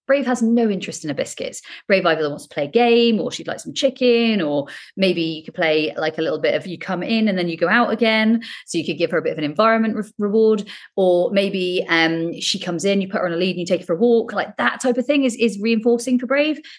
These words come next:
Whereas what my dad does is he calls her in, gives her a handful of a few biscuits that she's already got anyway because he's always feeding her. Like, I really believe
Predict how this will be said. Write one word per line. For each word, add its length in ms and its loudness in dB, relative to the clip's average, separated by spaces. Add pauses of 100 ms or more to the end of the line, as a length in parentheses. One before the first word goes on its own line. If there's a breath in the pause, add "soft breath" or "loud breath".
(140 loud breath)
Whereas 180 4
what 100 2
my 120 2
dad 240 2
does 160 0
is 60 -6
he 140 -2
calls 260 2
her 100 0
in, 180 0
gives 160 2
her 60 4
a 40 -2
handful 280 2
of 120 -4
a 80 -2
few 200 -4
biscuits 400 -2
that 100 -6
she's 160 0
already 240 2
got 400 2
anyway 380 2
because 260 -8
he's 140 -4
always 240 -2
feeding 240 -6
her. 240 0 (340 loud breath)
Like, 260 0 (420)
I 60 6
really 420 4
believe 720 0